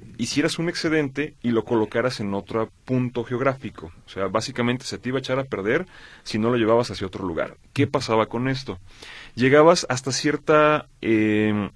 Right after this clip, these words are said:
hasta ciertos costos donde nada más podrías amortizar una carreta o algo por el estilo para poder transportar, eh, cierta cantidad de litros de leche. Entonces,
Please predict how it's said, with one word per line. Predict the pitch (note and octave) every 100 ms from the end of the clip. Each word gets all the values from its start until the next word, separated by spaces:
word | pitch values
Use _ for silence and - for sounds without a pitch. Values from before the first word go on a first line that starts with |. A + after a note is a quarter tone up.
| - _ _ - -
hasta | A#2+ -
ciertos | - C#3 - C3
costos | C3+ C3 - B2+ - - -
donde | A2 A2 G#2+ G#2
nada | G#2+ A2+ B2
más | B2
podrías | - G#2+ A2
amortizar | B2+ B2 - C3 C#3+ C#3+ - - - - -
una | B2+ C#3+
carreta | D3+ D3+ D#3 C3+ C3+ - -
o | G#2 G#2
algo | G#2+ A#2+
por | C#3
el | C#3+
estilo | C#3 - C#3 D#3 E3
para | G#2+
poder | G#2 A2 A2+
transportar, | - C3 B2+ C3 - A#2 A#2+ -
eh, | G2+ G2+
cierta | F#2 B2 A2+ B2+
cantidad | C3 A2+ A2
de | A2
litros | G#2 A#2 G#2
de |
leche. | F#2+ E2+ - E2 -
Entonces, | G2+ G2 A2+ - B2